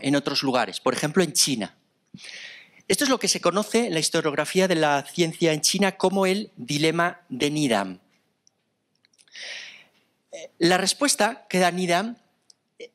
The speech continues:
tiene que ver con los aspectos sociales. En China, el poder imperial se ejercía a partir del sistema burocrático basado en el confucianismo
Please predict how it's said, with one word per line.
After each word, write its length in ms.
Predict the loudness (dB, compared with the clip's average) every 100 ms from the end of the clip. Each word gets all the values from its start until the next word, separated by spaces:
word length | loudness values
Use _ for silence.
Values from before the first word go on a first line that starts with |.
| _
tiene 180 | 0 0
que 80 | 0
ver 120 | 2
con 100 | 2
los 140 | 0
aspectos 380 | -2 -2 -4 -4
sociales. 720 | -4 0 2 0 -2 -8 -10 -10 -16 -16 -4
En 200 | -2 0
China, 460 | 0 2 0 -2 -8 _ -8
el 140 | -6 0
poder 220 | 2 4
imperial 440 | 2 0 2 2
se 120 | 2 -4
ejercía 340 | -6 0 0
a 40 |
partir 360 | 0 -4 -4 -4
del 120 | -2
sistema 320 | -2 -2 0
burocrático 840 | 0 -2 -2 0 0 0 -6 -6 -8 _ _ -20 _ _ _
basado 360 | -2 0 0 0
en 60 |
el 80 | -2
confucianismo 880 | -2 -4 -4 -2 0 0 0 -2 -6